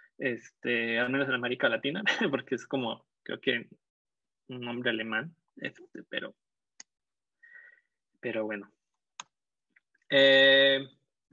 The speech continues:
lo que vamos a ver un poco el día de hoy, este, cómo, cómo usualmente creamos, este, las celdas. Específicamente voy a hablar de Table Views, pero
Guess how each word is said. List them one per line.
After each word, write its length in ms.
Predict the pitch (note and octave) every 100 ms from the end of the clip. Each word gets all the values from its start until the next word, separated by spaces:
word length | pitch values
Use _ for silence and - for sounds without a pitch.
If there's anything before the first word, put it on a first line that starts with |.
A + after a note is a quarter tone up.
| _ - _ _ _ _ _ _ _ _ _ _ -
lo 260 | - E3 E3
que 80 | F3+
vamos 260 | F3+ F#3
a 40 | E3+
ver 360 | D#3 D3+ D3+ -
un 180 | C#3+
poco 240 | - C#3+ C#3+
el 80 | C3+
día 80 |
de 60 | C3+
hoy, 300 | F3 A#3 -
este, 480 | C3+ B2 - C3+ - _
cómo, 680 | - C#3+ D3 C#3 C3 - - -
cómo 420 | D3+ E3 E3 _ -
usualmente 500 | E3+ E3 D#3 D3 D3+
creamos, 400 | D3 C#3+ C#3+ C3+
este, 600 | B2 - - B1+ - - _ _ _ _
las 200 | C#3 B2+
celdas. 460 | - D#3+ G3 B3 - _ - -
Específicamente 680 | C3+ E3+ D#3 D#3 F#3 C#3+ D3
voy 80 | C#3+
a 20 |
hablar 220 | C#3 C#3
de 120 | C3+
Table 300 | B2 C3+ C3 C3+
Views, 340 | E3+ A3+ - _ _ _
pero 760 | C#3+ C#3+ D3 D3 D3 D3 -